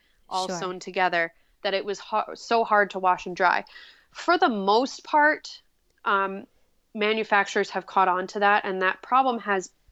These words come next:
Speaker 1: pretty much been eliminated. I'm sure you can still buy, um, a all-in-one diaper that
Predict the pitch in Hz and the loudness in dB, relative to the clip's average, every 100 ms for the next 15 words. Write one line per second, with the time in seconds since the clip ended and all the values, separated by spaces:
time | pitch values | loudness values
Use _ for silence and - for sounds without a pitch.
0 | _ - - - 277 247 220 190 180 - | _ -20 -20 0 2 2 2 2 2 -2
1 | - 185 180 180 - 185 180 180 180 175 | -4 -2 0 -2 -2 0 2 2 0 2
2 | 175 170 185 - - 240 226 208 190 214 | 2 0 -2 -2 2 4 4 2 0 2
3 | 196 196 208 - 220 214 214 - _ _ | 4 4 0 0 4 4 2 -4 _ _
4 | _ - 208 202 202 202 202 - 196 180 | _ -4 2 4 6 4 0 -6 -4 -4
5 | 175 175 190 _ _ _ _ - 196 180 | -4 -10 -20 _ _ _ _ -8 -4 -4
6 | 180 202 196 196 196 190 185 180 196 185 | -2 0 0 0 -4 -2 -2 0 -4 0
7 | 180 - | 0 -2